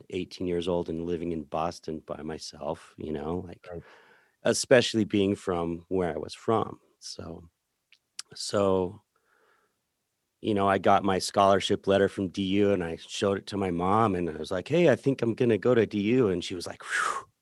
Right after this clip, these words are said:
Speaker 1: you know? <laughs>
Speaker 2: Yeah. <laughs>
Speaker 1: 'Cause, uh,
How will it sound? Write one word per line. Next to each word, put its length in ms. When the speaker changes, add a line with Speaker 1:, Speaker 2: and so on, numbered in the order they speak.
Speaker 1:
you 100
know? 220
<laughs> 360
Speaker 2:
Yeah. 260
<laughs> 260
Speaker 1:
'Cause, 240
uh, 220